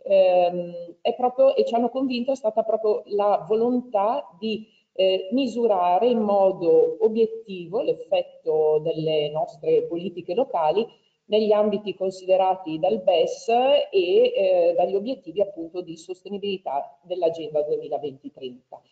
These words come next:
Ehm, ci è parso estremamente importante poter fotografare l'azione della nostra amministrazione attraverso degli indicatori oggettivi,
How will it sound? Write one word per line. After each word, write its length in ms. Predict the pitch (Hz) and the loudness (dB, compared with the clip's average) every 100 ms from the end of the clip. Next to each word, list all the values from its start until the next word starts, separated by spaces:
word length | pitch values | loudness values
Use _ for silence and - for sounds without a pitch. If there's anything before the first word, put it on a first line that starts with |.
| _ _ _ _ | _ _ _ _
Ehm, 680 | - 156 180 190 196 190 | -2 2 4 2 -4 -6
ci 100 | - | -6
è 60 | 233 | -4
parso 320 | 240 247 - | -2 -4 -4
estremamente 1120 | 320 - 220 214 214 202 196 165 156 - - | -8 -4 -2 0 2 0 0 2 2 0 -8
importante 1300 | - 254 254 233 220 220 208 202 226 240 - 269 285 285 | -2 -2 0 0 0 0 0 2 2 0 2 4 4 2
poter 800 | 202 190 196 196 180 170 - _ _ - | -2 0 2 4 2 0 -4 _ _ 0
fotografare 1040 | 220 220 214 208 - 202 190 170 156 156 - | 2 4 2 0 0 0 2 2 2 0 -6
l'azione 760 | 185 190 190 - 214 202 170 | -2 -2 -2 0 2 2 0
della 220 | 160 165 160 | 0 0 0
nostra 320 | 190 175 180 | -2 -4 -6
amministrazione 920 | 180 180 196 240 262 - 202 214 254 - _ | -6 -6 -6 -6 -6 -2 0 0 -4 -10 _
attraverso 580 | - 247 254 220 - 220 | -10 -4 0 0 2 0
degli 220 | 185 180 | 0 -2
indicatori 840 | 175 180 196 220 175 170 165 165 - | -4 -4 -2 -4 0 0 2 0 -2
oggettivi, 1120 | 190 175 170 - 165 160 143 143 151 - _ | -4 -2 -6 -6 -10 -8 -6 -6 -8 -10 _